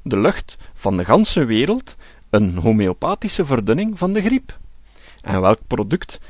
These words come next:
kan je ziektebeeld beter benaderen dan de ziektekiemen zelf? Aangezien we continu ademen,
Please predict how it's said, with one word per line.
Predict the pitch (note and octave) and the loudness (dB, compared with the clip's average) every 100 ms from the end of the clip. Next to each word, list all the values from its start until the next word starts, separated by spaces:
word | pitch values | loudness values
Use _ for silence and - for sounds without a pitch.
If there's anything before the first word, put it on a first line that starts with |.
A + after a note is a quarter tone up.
| - | -10
kan | - G#2 G2 | 0 2 2
je | F#2+ | 2
ziektebeeld | F2 C3 - D3 E3+ B2 | 0 -2 -4 2 2 2
beter | G#2 - A3 | 2 2 0
benaderen | F#3 G#2+ F2+ A2+ E3+ A#3+ B3 - - | -2 0 0 0 0 -2 -4 -12 -16
dan | - G2+ F#2 | -4 0 0
de | F2+ | -2
ziektekiemen | G2+ - D3 - F#3 G3+ | -4 -6 -8 -4 0 2
zelf? | F#3 C4 D4+ - - - - - - - | 4 4 2 -2 -12 -20 -20 -20 -20 -20
Aangezien | - A#2+ C3 A#2 A#2 A#3 C#3 | 0 4 6 4 6 6 6
we | G2+ F2 - - - | 0 -2 -10 -14 0
continu | B3 A#3 A3+ A3 G#3+ | 2 4 2 0 -2
ademen, | D#3+ D#3 B2 G2 E3+ | -2 -2 0 -2 -2